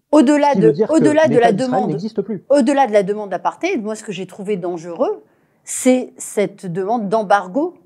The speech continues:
Speaker 1: sur, euh,
Speaker 2: C'est
Speaker 1: sur l'armement.
Speaker 2: ce qui est
Speaker 1: Ça, c'est évi-, effe-, évidemment une condamnation à
Speaker 2: Alors
Speaker 1: mort de l'État d'Israël. Donc, c'est la remise en cause
Speaker 2: alors,
Speaker 1: de l'existence
Speaker 2: oui.
Speaker 1: de l'État d'Israël.
Speaker 2: Alors, là, je rigole.
Speaker 1: <laughs>
Speaker 2: Là, je rigole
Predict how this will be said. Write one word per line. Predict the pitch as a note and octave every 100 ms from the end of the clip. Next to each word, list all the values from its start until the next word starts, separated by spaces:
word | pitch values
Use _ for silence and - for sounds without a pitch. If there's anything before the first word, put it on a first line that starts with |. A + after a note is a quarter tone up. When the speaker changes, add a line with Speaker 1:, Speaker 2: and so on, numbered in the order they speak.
| _ _ _ _ _ _ _
Speaker 1:
sur, | - A#3 F3+
euh, | F#3 F3
Speaker 2:
C'est | E3+ D3+ D#3+
Speaker 1:
sur | - G#3+
l'armement. | F#3+ F#3 D4
Speaker 2:
ce | G#4+
qui |
est | -
Speaker 1:
Ça, | - D4+
c'est | B3 A3
évi-, | A3+ G3+ F#3
effe-, | A#3+ A3 A3+ A3
évidemment | A3 F3+ F#3 F#3 C4+ - - _ -
une | F3+
condamnation | F3 F#3+ F3 E3+ F3 C#3
à |
Speaker 2:
Alors | D3
Speaker 1:
mort | A#3+ G#3+
de |
l'État | E3+ E3
d'Israël. | E3+ - C#4 G3+
Donc, | F3 E3+
c'est | - A#3
la | F3+
remise | G3+ F#3+
en | F3
cause | - D#4
Speaker 2:
alors, | D#3+
Speaker 1:
de |
l'existence | F3+ F#3 D3+ A#3+
Speaker 2:
oui. |
Speaker 1:
de | G#3
l'État | E3+ F3
d'Israël. | F#3+ - B3+ G#3+ _ _ _ _ -
Speaker 2:
Alors, | D3 D3 D3+
là, | C#3+ F3
je | F3+
rigole. | F3+ C3+ A2+ G2 _ _ _ _ _ A3+
Speaker 1:
<laughs> | F#3 - _ _ C4 - - - _ _ E3+ D#4
Speaker 2:
Là, | C#3 A3
je | F#3
rigole | G3 F3 G#3+